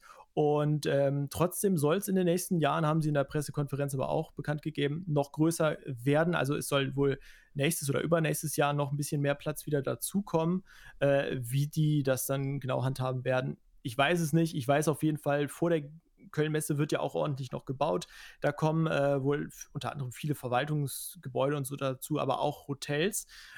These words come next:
Ähm, das heißt, die Anbindung zur Gamescom wird besser, beziehungsweise die Unterbringungsmöglichkeiten, Übernachtungsmöglichkeiten werden besser, weil ja auch immer wieder, ähm,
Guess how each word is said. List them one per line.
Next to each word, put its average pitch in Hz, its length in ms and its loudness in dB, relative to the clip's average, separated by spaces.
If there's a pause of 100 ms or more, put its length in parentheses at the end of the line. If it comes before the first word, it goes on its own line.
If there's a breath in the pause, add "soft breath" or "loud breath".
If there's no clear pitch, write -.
(120)
Ähm, 143 380 2 (140)
das 135 160 -2
heißt, 147 180 0
die - 80 -2
Anbindung 170 540 2
zur 156 120 -2
Gamescom 156 720 -2
wird 156 200 -2
besser, 151 320 0
beziehungsweise 135 480 -2
die 135 100 -4
Unterbringungsmöglichkeiten, 147 1400 -2
Übernachtungsmöglichkeiten 139 1080 -6
werden 135 180 -2
besser, 135 320 -4 (360 loud breath)
weil 135 200 4
ja 139 80 4
auch 127 140 0
immer 143 200 2
wieder, 135 580 2
ähm, 131 220 -2